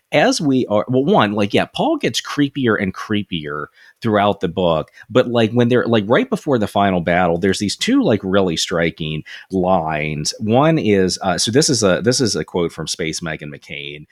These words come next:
from Arrakis <laughs> Awakening by the Princess Irulan. And she says, "In the moment of his triumph, Muad'Dib, Paul, that's his, his, his, his Fremen name,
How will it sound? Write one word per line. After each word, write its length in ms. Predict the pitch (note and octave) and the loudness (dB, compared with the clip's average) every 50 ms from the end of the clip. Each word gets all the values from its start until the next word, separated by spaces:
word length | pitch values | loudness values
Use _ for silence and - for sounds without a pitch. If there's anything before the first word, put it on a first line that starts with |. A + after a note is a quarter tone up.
| - - - _ | -20 -20 -18 _
from 160 | - G2+ F#2+ | -10 -8 -6
Arrakis 600 | F2 F#2+ F#2+ G2+ G#2 A2 - - A3 F3 D#3+ - | -6 -6 -4 -2 -2 -4 -4 -2 0 0 0 0
<laughs> 0 | |
Awakening 640 | B2+ G#2 F#2+ E2+ E2 - - - E3+ D#3+ E3+ - E3 | -2 -4 -4 -6 -8 -10 -10 -8 -6 -4 -2 0 0
by 140 | C#3 C3 B2+ | 0 0 0
the 80 | B2 A#2+ | -2 -2
Princess 340 | - B2 B2 B2 A#2+ - | -6 -8 -8 -8 -10 -8
Irulan. 520 | A#2 A#2 A2+ A2+ A2 G#2+ G#2+ G#2+ G#2+ G#2 F#2+ - - - - - - - _ _ - | -8 -6 -6 -4 -4 -2 -2 0 0 -2 -2 -6 -12 -18 -18 -18 -20 -20 _ _ 0
And 180 | C#3 C#3 C3+ B2+ | 2 2 2 2
she 140 | - D#3+ D#3 | 2 -2 0
says, 340 | - - D3+ C#3+ C3 C3 B2+ - | 0 2 2 2 2 0 0 2
"In 140 | C#3 C3+ | 4 4
the 60 | C3 B2+ | 4 6
moment 340 | B2+ C#3+ D#3 F3 F3+ D#3 | 6 4 4 4 4 4
of 80 | C3+ - | 2 0
his 120 | - G#2 | -2 -4
triumph, 720 | - - A2 G#2 G2 F#2+ F#2+ F#2+ F#2+ F#2 F#2 F2+ F2 - | -4 0 0 2 4 4 4 4 4 4 2 0 0 -2
Muad'Dib, 760 | F2 F#2+ F#2 F2+ E2+ E2 E2 E2 F2 E2+ E2 E2 E2+ E2+ E2 - | -2 0 2 2 2 2 0 0 -2 -4 -4 -4 -4 -6 -8 -10
Paul, 320 | - - D#2+ D#2+ D2+ D#2 D#2+ | -8 -4 -2 -2 -2 -2 -4
that's 180 | D#2+ D#2+ - | -6 -8 -10
his, 160 | E2+ E2+ D#2 D2 | -12 -16 -14 -14
his, 300 | D#2+ E2 - - - - | -16 -20 -18 -16 -16 -14
his, 160 | - D#2+ E2+ - | -14 -14 -16 -14
his 160 | F#2+ F2 - | -12 -12 -12
Fremen 360 | - - F2 F2 F2 E2+ E2 | -10 -6 -4 -2 -2 -2 -4
name, 240 | D#2+ E2 E2 E2 | -4 -4 -6 -8